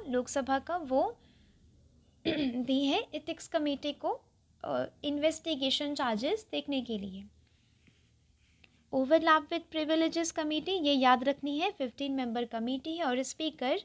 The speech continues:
अपॉइंट करते हैं। The work of ethics committee and privileges committee often overlap। An allegation of corruption against an M P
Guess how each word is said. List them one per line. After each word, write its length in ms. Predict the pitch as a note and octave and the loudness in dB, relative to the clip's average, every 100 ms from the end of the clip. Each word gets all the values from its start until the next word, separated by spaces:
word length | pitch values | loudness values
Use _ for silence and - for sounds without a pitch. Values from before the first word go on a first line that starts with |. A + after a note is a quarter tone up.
| - - - | -10 -20 -8
अपॉइंट 500 | - - C4 G4 - | -6 -4 -4 -4 -8
करते 440 | - C4 A3+ A3 | -4 -2 -2 -4
हैं। 200 | A3+ G3 - _ _ _ - _ _ _ _ _ _ _ _ _ _ _ - | -4 -6 -14 _ _ _ -20 _ _ _ _ _ _ _ _ _ _ _ 0
The 100 | C4 | 4
work 260 | C#4 F#4+ G#4+ | 6 6 4
of 160 | G4+ | 0
ethics 340 | E4+ E4 F#4+ - | 0 0 -2 0
committee 400 | F#4 F4 F4+ F#4 | 0 2 2 2
and 120 | F#4 | 0
privileges 580 | E4+ C4+ D4+ F#4 F4 F4+ | 2 4 6 4 4 0
committee 440 | - C4+ B3+ B3 E4 | 0 0 2 2 2
often 320 | D4 E4+ G4 - | 2 2 -2 -2
overlap। 500 | B3 A3 A#3 A3+ G#3+ _ _ _ _ _ - _ _ _ _ _ _ _ - | -2 0 2 2 -2 _ _ _ _ _ -20 _ _ _ _ _ _ _ -2
An 140 | D#4 | 2
allegation 580 | D#4 D4 F4+ F#4 - F#4 | 4 4 4 4 4 2
of 120 | F#4 | 0
corruption 500 | - B3 C4+ C#4+ F4 | 4 4 4 0 0
against 460 | E4 C4+ C#4+ D#4+ - | 0 2 0 0 -2
an 140 | D#4+ | 0
M 160 | C4+ C4+ | 2 2
P 120 | D4 | 0